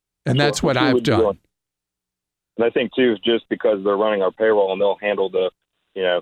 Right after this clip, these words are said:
Speaker 2: sending the checks into everybody's accounts and stuff, there's, you know, some cost that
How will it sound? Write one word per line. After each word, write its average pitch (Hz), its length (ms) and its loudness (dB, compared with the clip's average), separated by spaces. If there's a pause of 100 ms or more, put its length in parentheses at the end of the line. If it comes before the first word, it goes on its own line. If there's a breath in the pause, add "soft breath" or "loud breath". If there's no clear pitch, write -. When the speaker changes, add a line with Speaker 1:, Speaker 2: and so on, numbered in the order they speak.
(140)
Speaker 2:
sending 101 220 -4
the 90 60 -14
checks 101 280 -4
into 95 200 -4
everybody's 92 280 0
accounts 98 360 -6
and 90 80 -16
stuff, 92 240 -4
there's, 92 260 -4
you 101 80 -12
know, 87 220 -6
some 87 80 -14
cost 101 300 -2 (240)
that 92 120 2